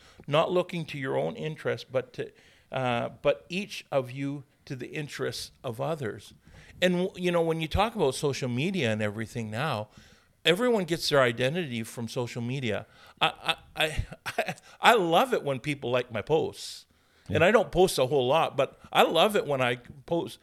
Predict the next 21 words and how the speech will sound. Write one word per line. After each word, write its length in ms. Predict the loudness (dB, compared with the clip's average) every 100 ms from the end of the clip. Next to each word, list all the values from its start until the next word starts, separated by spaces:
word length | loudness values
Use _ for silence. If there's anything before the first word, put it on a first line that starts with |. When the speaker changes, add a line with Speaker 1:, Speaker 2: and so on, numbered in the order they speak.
| -4
Speaker 1:
And 140 | 0
in 100 | 0
fact, 320 | 4 2 6
I'll, 160 | 4 4 0
I'll 120 | -2
say, 200 | 2 4
"Oh, 200 | 4 2
you 120 | 0
know, 180 | 0 -2
look, 280 | 0 -2 0
I 100 | 0
got 260 | 0 -2 -4 -14
so 180 | 0 2
many 220 | 2 2
likes 340 | 2 2 0 -4
or 80 | -4
so 180 | -2
many 220 | -2 -2 -4
comments 560 | -2 0 0 -2 -4
or 80 | -4
whatever." 460 | -2 0 2 0